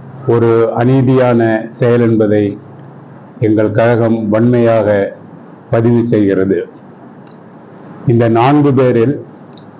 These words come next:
மூன்று பேர் ஒரே தொகுதியை சார்ந்தவர்கள்,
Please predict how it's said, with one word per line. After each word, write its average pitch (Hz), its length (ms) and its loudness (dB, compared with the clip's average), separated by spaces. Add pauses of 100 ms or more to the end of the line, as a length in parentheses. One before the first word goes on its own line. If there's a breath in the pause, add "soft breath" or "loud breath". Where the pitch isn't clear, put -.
(160)
மூன்று 139 460 2
பேர் 113 320 0 (360)
ஒரே 120 300 2
தொகுதியை 123 480 2
சார்ந்தவர்கள், 101 680 -2